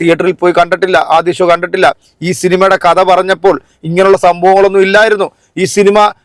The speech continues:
ലാലേട്ടൻ അറിയാതെയാണ് ഇങ്ങനെ വന്നിരിക്കുന്നത് എന്ന് പറഞ്ഞുകൊണ്ട് ഇവൻ വന്ന് കിടന്ന് ഇങ്ങനെ ചാണാൻ മെഴുകുക. മറ്റേ കാണ്ടഹാർ സിനിമ കണ്ടിട്ടുള്ളവരാണെന്നുണ്ടെങ്കിൽ നിങ്ങൾക്ക് മനസ്സിലാവും. അപ്പം, എന്താണ് ഇപ്പോൾ ഈ സിനിമയുടെ പ-, പ്രശ്നമെന്ന് ചോദിച്ചു കഴിഞ്ഞാൽ, നമ്മുടെ രാജീവ് ചന്ദ്രശേഖർ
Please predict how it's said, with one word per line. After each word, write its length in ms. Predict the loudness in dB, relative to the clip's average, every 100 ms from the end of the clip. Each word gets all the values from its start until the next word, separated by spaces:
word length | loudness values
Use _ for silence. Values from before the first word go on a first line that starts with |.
| -2
ലാലേട്ടൻ 500 | 2 2 2 0 2
അറിയാതെയാണ് 640 | 2 4 4 4 2 2
ഇങ്ങനെ 320 | -2 -4 0 2
വന്നിരിക്കുന്നത് 640 | 2 0 -2 -2 -2 -2 -4
എന്ന് 200 | -2 -2 2
പറഞ്ഞുകൊണ്ട് 520 | 2 0 -2 -4 0 -2 _ _
ഇവൻ 220 | -8 -4 -2 -2
വന്ന് 180 | -2
കിടന്ന് 180 | -2 -4 -4
ഇങ്ങനെ 140 | -6
ചാണാൻ 800 | 0 0 2 2 2 2 2 0
മെഴുകുക. 400 | -2 0 0 -2 _ _
മറ്റേ 160 | -6 -6 _ _ -2
കാണ്ടഹാർ 380 | 0 2 0
സിനിമ 300 | 0 -6 -4
കണ്ടിട്ടുള്ളവരാണെന്നുണ്ടെങ്കിൽ 920 | 0 0 -2 -2 0 2 0 -4 -12 -10
നിങ്ങൾക്ക് 180 | -4 -4
മനസ്സിലാവും. 360 | -2 -2 -2 -4 _ -4
അപ്പം, 360 | 0 0 -2 -10 _ _ _ _ _ _ -4
എന്താണ് 380 | -4 0 0 0
ഇപ്പോൾ 120 | -2
ഈ 60 | -6
സിനിമയുടെ 500 | -2 -2 0 2 0 -2 _ _
പ-, 220 | 0 2 2
പ്രശ്നമെന്ന് 460 | 0 -4 -2 -4 -2
ചോദിച്ചു 240 | -2 0
കഴിഞ്ഞാൽ, 280 | 0 0 -2 -4 _ _
നമ്മുടെ 200 | -4 0
രാജീവ് 480 | 0 2 0 0 -2
ചന്ദ്രശേഖർ 720 | 0 -2 -2 -6 -2 0 0